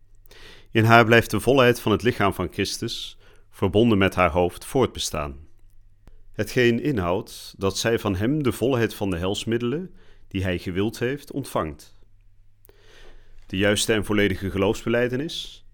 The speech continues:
het volledige sacra-, sacramentele leven en het gewijde ambt in apostolische opvolging.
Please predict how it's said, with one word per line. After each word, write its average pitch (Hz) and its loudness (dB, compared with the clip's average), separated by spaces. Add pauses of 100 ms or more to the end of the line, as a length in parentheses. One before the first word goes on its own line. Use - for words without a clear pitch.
(520)
het - -8
volledige 107 2
sacra-, 98 -2 (180)
sacramentele 98 -2
leven 92 -4 (680)
en 107 -2
het 113 0
gewijde 135 2
ambt 156 -4
in 117 0
apostolische 113 -4
opvolging. 78 -10